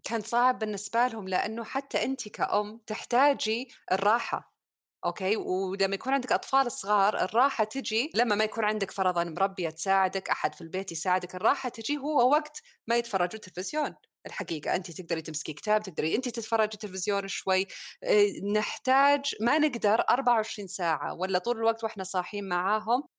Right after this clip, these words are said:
نكون إحنا تسليتهم ولا شغلنا إن نسليهم،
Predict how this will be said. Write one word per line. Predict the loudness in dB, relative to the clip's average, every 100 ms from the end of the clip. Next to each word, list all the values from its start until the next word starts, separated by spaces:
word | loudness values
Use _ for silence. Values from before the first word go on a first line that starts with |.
| -8
نكون | -6 -2
إحنا | -4 -2 0 2 0 -2
تسليتهم | 0 0 2 2 0 -4 -12 _ _ _
ولا | 0 2
شغلنا | 2 2 2 0
إن | 0 2
نسليهم، | 2 0 -2 -4 -8